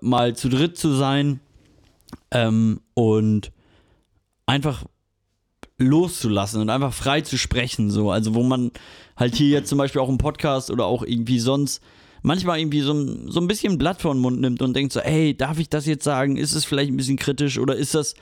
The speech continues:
vielleicht too much?“ So, ähm, und da hatte ich so das Gefühl, hey, man kann einfach loslassen, man kann einfach sprechen und es ist egal, was du denkst oder was du sagst, sondern es ist eher so, ja,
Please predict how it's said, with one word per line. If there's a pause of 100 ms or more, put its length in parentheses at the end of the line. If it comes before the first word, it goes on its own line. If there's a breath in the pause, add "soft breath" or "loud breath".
(280 soft breath)
vielleicht
too
much?“
So, (840 soft breath)
ähm, (720)
und
da
hatte
ich
so
das
Gefühl,
hey,
man
kann
einfach (1120)
loslassen,
man
kann
einfach
sprechen
und
es
ist
egal,
was
du
denkst
oder
was
du
sagst,
sondern (640 loud breath)
es
ist
eher
so, (500)
ja,